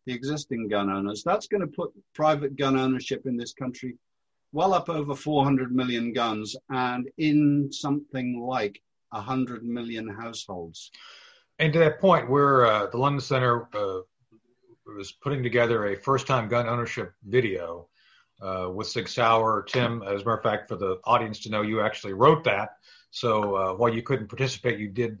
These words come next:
Speaker 2: write the basic concept for the video, and we're gonna be putting that out as a public service announcement. And that's the point. Uh, this is a public service. Uh, the idea is that,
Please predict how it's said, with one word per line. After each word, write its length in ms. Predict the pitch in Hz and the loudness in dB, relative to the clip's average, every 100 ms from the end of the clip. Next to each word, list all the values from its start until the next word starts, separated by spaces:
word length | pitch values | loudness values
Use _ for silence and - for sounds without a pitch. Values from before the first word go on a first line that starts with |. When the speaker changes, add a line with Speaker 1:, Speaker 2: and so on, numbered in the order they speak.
| - | -4
Speaker 2:
write 320 | 110 120 113 | 2 2 0
the 60 | 95 | -4
basic 420 | 101 107 - 98 | -6 -6 -8 -8
concept 520 | - 113 110 101 - | -4 -2 -2 -8 -8
for 80 | 98 | -12
the 80 | 92 | -10
video, 460 | 101 101 95 95 | -6 -4 -2 -2
and 120 | 92 92 | -4 -6
we're 120 | 92 | -10
gonna 120 | 95 | -10
be 80 | 92 | -12
putting 240 | - 92 | -12 -12
that 120 | 90 92 | -8 -6
out 220 | 92 90 | -6 -6
as 120 | 92 | -10
a 100 | 90 | -12
public 340 | - 107 92 | -8 -8 -8
service 380 | - 107 95 92 | -8 -8 -8 -8
announcement. 460 | 95 98 92 - 90 _ - - - - | -10 -8 -10 -12 -20 _ -20 -20 -20 -16
And 100 | 110 | -4
that's 380 | 123 143 - - - | 0 0 -2 -10 -12
the 60 | |
point. 340 | 107 - 165 - - - | -2 4 4 4 -8 -16
Uh, 220 | 101 92 101 | -12 -12 -4
this 200 | 123 117 | -4 -4
is 220 | 107 98 | -8 -6
a 120 | 98 | -8
public 380 | - 139 110 104 | 0 0 0 -2
service. 460 | 131 120 85 - 98 | 2 2 0 -10 -12
Uh, 220 | 85 92 | -12 -16
the 120 | 95 98 | -10 -4
idea 420 | 104 92 113 117 | -4 -4 0 0
is 420 | 104 101 92 92 | 0 -4 -8 -10
that, 220 | 90 92 | -8 -8